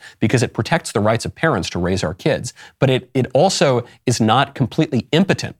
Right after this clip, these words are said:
like the libertarian view. It's not just, it's, it's not, uh, completely giving up the, the political power that sometimes the people give us, which is the essence of self-government.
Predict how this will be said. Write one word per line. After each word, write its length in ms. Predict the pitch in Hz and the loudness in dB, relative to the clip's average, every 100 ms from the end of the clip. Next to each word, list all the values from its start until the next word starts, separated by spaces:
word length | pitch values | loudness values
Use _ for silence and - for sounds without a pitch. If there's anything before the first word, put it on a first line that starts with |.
| _ | _
like 140 | 110 - | -6 -2
the 100 | 98 | -2
libertarian 640 | 98 87 107 90 71 58 | -2 -4 -4 -6 -8 -8
view. 200 | - - | -8 -8
It's 140 | - 120 | -4 0
not 240 | 117 - | 0 0
just, 240 | 131 - - - _ - | -2 -4 -10 -20 _ -4
it's, 140 | 113 | -2
it's 180 | 127 - | -2 0
not, 400 | 120 113 120 - | 2 2 0 -4
uh, 140 | 113 101 | -4 -2
completely 800 | 107 92 - 143 98 113 104 | -2 -2 -2 -2 0 0 0
giving 340 | 107 135 123 113 | 2 0 2 2
up 340 | 135 85 - _ _ _ _ _ | 0 0 -6 _ _ _ _ _
the, 260 | - 98 92 | 0 0 0
the 200 | 107 101 | 0 -2
political 480 | 90 113 123 131 92 | -2 0 0 0 -2
power 420 | - 147 143 92 | 0 2 4 2
that 140 | 87 90 | -2 -2
sometimes 400 | 104 113 95 - | -2 -2 -4 -4
the 80 | |
people 260 | 98 101 107 | -4 -4 -2
give 180 | 139 180 | 0 0
us, 200 | 95 110 | -2 -4
which 100 | 101 | -4
is 120 | 95 | -2
the 120 | 95 | -2
essence 280 | 95 98 98 | -2 -4 -6
of 80 | 92 | -4
self-government. 600 | 92 85 180 220 113 | -4 -2 0 0 -4